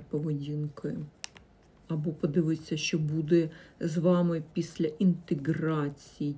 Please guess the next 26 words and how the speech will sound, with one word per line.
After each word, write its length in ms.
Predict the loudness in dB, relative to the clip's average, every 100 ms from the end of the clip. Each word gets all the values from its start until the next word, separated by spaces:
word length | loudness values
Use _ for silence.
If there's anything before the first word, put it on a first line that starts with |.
| -6
тіні. 500 | -2 0 0 -2 -4 -8 -20 -20 -20 -20 -20 -20 -6 2
Напишіть, 560 | 2 2 0 0 2
мені 180 | 0 2
буде 280 | 0 -2 -4
дуже 300 | -4 -4 -6
цікаво 560 | -8 -8 -6 -6 -8 -10 -12
почути 400 | -12 -8 -8 -6
вашу 300 | -8 -8 -8
думку. 440 | -8 -8 -8 -14 -20 -20 -20 -20 -20 -20 -16 -4
Тому 220 | -2 -2
що 140 | 2
я 140 | 2 2 0
завжди 400 | -2 -2 0 -2
прислуховуюсь 880 | 0 -6 -4 -4 0 0 0 -4 -6
ваші 280 | -6 -4 -2
думки, 680 | 2 2 2 0 0 0 -2
і 240 | -4 -2 0
якщо 300 | -2 -4 -10
це 320 | -8 -4 -2
конструктивна 760 | -2 -4 -4 -8 -4 -2 0 0
думка, 440 | 2 4 4 2
а 40 | 0
не 120 | 0
просто 340 | -2 -6 -6
там, 420 | -6 -4 -4 -4 -4
знаєте, 440 | -4 -4 -6 -10